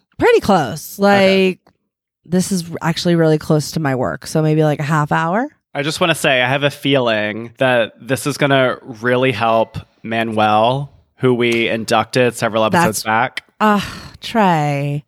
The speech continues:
Speaker 1: I was hoping you would remember and bring
Speaker 2: Oh,
Speaker 1: that
Speaker 2: of
Speaker 1: up.
Speaker 2: course.
Speaker 1: This review by Sean B is precisely why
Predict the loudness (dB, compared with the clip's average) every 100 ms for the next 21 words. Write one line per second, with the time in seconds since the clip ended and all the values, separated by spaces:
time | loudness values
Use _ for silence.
0 | _ _ 0 0 2 2 2 0 2 0
1 | -2 -6 -6 -6 -8 -6 -2 0 0 0
2 | 0 2 0 -2 -6 -20 -20 0 2 2
3 | 2 2 2 4 4 4 0 0 2 2
4 | 2 0 0 2 0 -2 0 0 2 2
5 | 2 0 0 2 2 0 0 -4 -6 -8